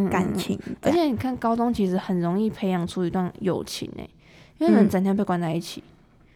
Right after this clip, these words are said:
Speaker 2: 啊，上课这么无聊，当然就会跟旁边的玩。
Speaker 1: 嗯。
Speaker 2: 玩一玩就变朋友。唉。
Speaker 1: 就是比较快啊。
Speaker 2: 对啊，单纯的一段时候。
Speaker 1: 其实我觉得有好有坏啦。
Speaker 2: 对啦。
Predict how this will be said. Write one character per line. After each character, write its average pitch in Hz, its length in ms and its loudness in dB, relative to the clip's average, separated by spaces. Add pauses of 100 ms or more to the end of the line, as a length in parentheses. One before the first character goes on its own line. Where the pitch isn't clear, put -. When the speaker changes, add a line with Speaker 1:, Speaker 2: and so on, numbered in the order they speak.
(240)
Speaker 2:
啊， 247 100 0
上 277 160 -2
课 254 100 0
这 254 100 0
么 233 140 2
无 175 180 0
聊， 170 380 0
当 220 160 0
然 190 160 2
就 190 160 0
会 196 100 2
跟 180 160 -2
旁 170 200 -6
边 165 100 -2
的 160 100 -2
玩。 156 220 -8 (320)
Speaker 1:
嗯。 208 180 6 (360)
Speaker 2:
玩 196 180 2
一 - 20 0
玩 202 200 2
就 175 80 0
变 185 240 -2
朋 - 180 -8 (100)
友。 - 120 -8 (960)
唉。 - 300 -10 (140)
Speaker 1:
就 240 120 0
是 240 60 2
比 233 100 -6
较 185 140 0
快 185 320 -8
啊。 - 180 -14 (100)
Speaker 2:
对 185 100 -4
啊， 175 120 -2
单 190 280 -2
纯 196 160 -4
的 175 100 0
一 165 60 0
段 175 200 -2
时 - 260 -10
候。 - 240 -6 (320)
Speaker 1:
其 233 140 -2
实 254 80 2
我 226 100 4
觉 190 120 -2
得 190 80 0
有 185 180 0
好 185 220 -2
有 180 180 -2
坏 185 400 -6
啦。 - 80 -12 (340)
Speaker 2:
对 - 140 -4
啦。 - 120 -8